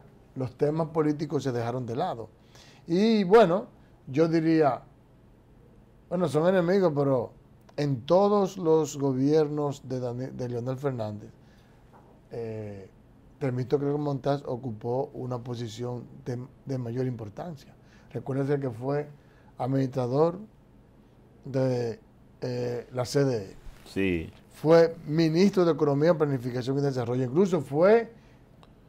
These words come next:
Speaker 1: el que estuvo, fue la gestión de, de Temito Clemontaz la que estuvo a cargo de la elaboración de la Estrategia Nacional de Desarrollo.
Speaker 2: Sí, sí, sí, sí.
Speaker 1: Fue ministro de Industria y Comercio. O sea,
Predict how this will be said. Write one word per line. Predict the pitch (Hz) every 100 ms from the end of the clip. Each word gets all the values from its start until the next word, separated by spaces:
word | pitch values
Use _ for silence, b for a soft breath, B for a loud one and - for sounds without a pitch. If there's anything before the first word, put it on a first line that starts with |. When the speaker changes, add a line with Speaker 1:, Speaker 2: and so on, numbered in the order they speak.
| - -
Speaker 1:
el | 165 160
que | 175
estuvo, | 151 - 185 208 220 220 208 - -
fue | 151 180
la | 202
gestión | 180 202 190
de, | 190
de | 175 - 160
Temito | 147 151 160 160 165
Clemontaz | 170 170 147 143 135 - - b b b b -
la | 135 139 139
que | 143 143
estuvo | 143 139 - 165 175
a | 139
cargo | 165 165 165 160 165 160 135
de | 143
la | 143
elaboración | 143 139 143 123 - 160 208 202 202 b b b -
de | 131
la |
Estrategia | 143 135 135 160
Nacional | 151 131 135 135
de | 135
Desarrollo. | 120 101 104 95 95 -
Speaker 2:
Sí, | 131 135 135
sí, | 143 139
sí, | 139 127 139
sí. | -
Speaker 1:
Fue | 160 208
ministro | 214 208 196 226 220 220 208 208 - - -
de | 127 139
Industria | 131 156 147 147
y |
Comercio. | 139 117 104 90
O | 131
sea, | 196 147